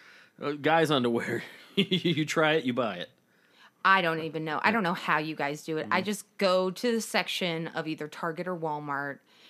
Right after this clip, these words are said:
Speaker 2: and then I look at it, and I'm like, "Okay, he said boxer briefs, boxer briefs,
Speaker 1: Mm-hmm.
Speaker 2: boxer briefs." And then I just kinda try to remember, and then I look, and then I go.
Speaker 1: Hmm.
Speaker 2: I, I want to get you into gay men's underwear. Now, not in a,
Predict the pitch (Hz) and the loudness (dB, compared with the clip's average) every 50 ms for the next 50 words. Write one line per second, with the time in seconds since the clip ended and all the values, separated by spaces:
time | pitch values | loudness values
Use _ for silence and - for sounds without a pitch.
0 | - - 165 185 185 175 170 165 165 170 185 185 - 180 160 160 156 87 139 156 | -10 -4 -2 -2 0 0 0 0 0 0 -2 -2 0 -2 -2 -2 -2 -2 -2 -4
1 | 156 151 151 151 - 165 160 - 151 135 147 160 143 - - 160 156 147 - 156 | -2 -2 -4 -6 -8 -10 -10 -8 -8 -8 -8 -10 -10 -8 -6 -6 -6 -6 -8 -10
2 | 156 - - 170 147 156 139 - - - - _ 156 151 - - 175 160 - 139 | -8 -10 -10 -10 -8 -8 -10 -10 -12 -18 -20 _ -16 -14 -10 -10 -10 -8 -10 -12
3 | - - - 104 - - 101 110 - 175 - 165 - - - - - 175 165 151 | -12 -14 -12 -10 -8 -8 -8 -8 -10 -8 -6 -8 -8 -8 -10 -10 -8 -6 -6 -6
4 | 147 147 139 156 151 - - - - 175 170 170 165 165 - - 170 165 165 160 | -6 -8 -8 -10 -14 -14 -14 -8 -4 -4 -4 -4 -4 -6 -6 -6 -4 -4 -4 -4
5 | 156 156 151 151 147 156 156 151 151 151 147 151 151 156 156 151 - - - - | -4 -4 -4 -4 -4 -4 -4 -4 -4 -4 -4 -4 -2 -2 -4 -4 -6 -10 -20 -20
6 | _ _ _ _ _ _ _ _ _ _ _ _ - - 156 143 139 160 175 233 | _ _ _ _ _ _ _ _ _ _ _ _ -14 -12 -8 -6 -4 -4 -4 -4
7 | 202 143 - 190 160 135 127 123 _ _ _ _ _ _ - 156 123 - _ _ | -6 -8 -8 -8 -8 -8 -8 -10 _ _ _ _ _ _ -12 -12 -12 -14 _ _
8 | _ _ _ _ _ _ _ _ _ _ _ - - 151 156 - - 170 180 196 | _ _ _ _ _ _ _ _ _ _ _ -4 -2 -2 -2 0 0 2 2 2
9 | 202 220 269 311 330 - - _ - - - 170 165 180 - - 165 165 160 165 | 2 2 0 0 -2 -6 -8 _ -10 -10 -6 -4 -4 -4 -6 -6 -6 -4 -2 -2
10 | - 156 143 147 - - - 165 - 156 143 147 147 143 135 135 135 135 139 - | -2 -2 -4 -6 -8 -10 -10 -8 -6 -6 -4 -4 -6 -8 -8 -10 -10 -10 -10 -10
11 | - - 156 151 - - - - - 131 139 156 170 175 170 170 170 156 - 214 | -10 -10 -10 -10 -8 -10 -10 -8 -8 -10 -8 -4 -2 0 0 0 0 0 0 2
12 | 226 247 285 - - 220 220 214 202 185 170 160 156 156 151 151 139 - | 4 4 2 2 0 -2 0 0 2 0 0 0 0 -2 -4 -4 -6 -8